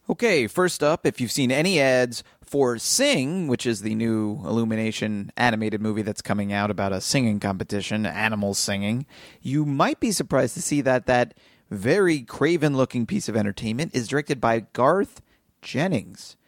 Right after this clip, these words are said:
who previously made the very charming and very lovely movie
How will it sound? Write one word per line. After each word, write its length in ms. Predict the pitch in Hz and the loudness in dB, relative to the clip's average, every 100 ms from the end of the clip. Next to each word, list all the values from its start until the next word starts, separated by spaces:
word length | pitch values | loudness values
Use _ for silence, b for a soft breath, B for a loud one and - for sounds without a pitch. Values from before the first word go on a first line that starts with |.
| b b | b b
who 80 | 113 | -4
previously 520 | 139 226 247 226 233 | 2 2 2 0 0
made 280 | 202 196 175 | 2 2 2
the 100 | 175 | -2
very 440 | 151 160 254 311 277 | -2 0 2 0 -4
charming 520 | - 208 220 226 220 | -4 -2 0 0 -2
and 120 | 208 | 2
very 220 | 240 262 | 2 2
lovely 440 | 226 220 226 214 214 | 2 2 4 0 2
movie 500 | 185 175 160 156 | 2 4 4 2